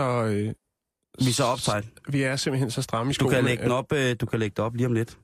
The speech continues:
Speaker 1: Det kan jeg godt.
Speaker 2: Ja. Hvad er der med Carsten Reh? Han er, han er kæreste
Speaker 1: Ja.
Speaker 2: med Lotte Heise.
Speaker 1: <laughs> Prøv, jeg synes simpelthen, det, det er mærkeligt, vi bringer sådan noget stof op, men jeg synes bare, at, øh, vi har gang i, her i Danmark i et rigtig, rigtigt... Øh,
Speaker 2: Og vi skal passe på Carsten Reh.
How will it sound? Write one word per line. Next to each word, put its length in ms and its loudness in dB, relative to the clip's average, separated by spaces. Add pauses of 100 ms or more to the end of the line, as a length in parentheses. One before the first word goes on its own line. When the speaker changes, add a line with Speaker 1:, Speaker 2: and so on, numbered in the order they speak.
(120)
Speaker 1:
Det 100 -4
kan 100 -2
jeg 80 0
godt. 240 -2
Speaker 2:
Ja. 140 0 (520)
Hvad 120 4
er 40 4
der 60 2
med 100 2
Carsten 340 -2
Reh? 160 0
Han 140 2
er, 220 2
han 160 0
er 60 0
kæreste 280 -2
Speaker 1:
Ja. 60 0
Speaker 2:
med 60 2
Lotte 120 -2
Heise. 320 -4 (300)
Speaker 1:
<laughs> 1400 -4
Prøv, 180 4
jeg 100 2
synes 180 0
simpelthen, 400 0
det, 200 0
det 60 0
er 40 -2
mærkeligt, 280 0
vi 60 0
bringer 240 -2
sådan 80 -4
noget 100 0
stof 300 -2
op, 160 0
men 120 0
jeg 80 2
synes 180 -2
bare, 340 -2
at, 240 -4
øh, 320 0
vi 60 0
har 120 0
gang 360 -2
i, 420 2 (160)
her 120 0
i 40 -2
Danmark 400 -2
i 140 0
et 180 -4
rigtig, 260 -2
rigtigt... 360 -2
Øh, 280 2 (1000)
Speaker 2:
Og 200 2
vi 100 4
skal 200 0
passe 240 0
på 80 0
Carsten 420 -2
Reh. 120 2